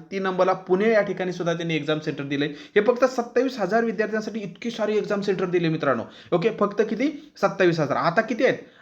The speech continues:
तर आता जर आपण बघितलं तर मित्रांनो चार लाख ते पाच लाख विद्यार्थी या ठिकाणी फॉर्म भरलेले आहेत. ओके, याचा अर्थ सगळेच परीक्षा देत नसतात, हे लक्षात ठेवा. कारण कोणाच्या आत्याने सांगितलंय, कोणाच्या मामाने सांगितलं, कोणाच्या काकाने सांगितलं, मित्रांनी, मैत्रिणींनी,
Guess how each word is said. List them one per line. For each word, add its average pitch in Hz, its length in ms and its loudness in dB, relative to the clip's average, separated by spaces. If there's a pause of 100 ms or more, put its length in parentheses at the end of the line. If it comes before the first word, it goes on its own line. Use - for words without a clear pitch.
(120)
तर 151 40 -2
आता 151 260 2
जर 220 140 4
आपण 214 240 0
बघितलं 202 320 -2
तर 202 80 -2
मित्रांनो 190 380 2 (1000)
चार 175 280 4
लाख 185 220 4 (140)
ते 202 80 4
पाच 185 420 -4
लाख 175 260 0
विद्यार्थी 175 360 2
या 170 80 4
ठिकाणी 170 360 0 (280)
फॉर्म 185 200 4
भरलेले 160 300 4
आहेत. 120 160 0
ओके, 151 200 0 (320)
याचा 139 240 4
अर्थ 180 160 2
सगळेच 170 380 -2
परीक्षा 180 260 -2
देत 180 220 -2
नसतात, 170 400 2
हे 151 100 4
लक्षात 160 240 2
ठेवा. 127 220 2 (240)
कारण 160 220 4
कोणाच्या 170 340 0
आत्याने 160 420 0
सांगितलंय, 151 420 -2
कोणाच्या 143 360 0
मामाने 143 340 0
सांगितलं, 143 460 -2
कोणाच्या 131 340 -2
काकाने 147 380 0
सांगितलं, 139 400 -4
मित्रांनी, 139 440 0
मैत्रिणींनी, 135 600 -2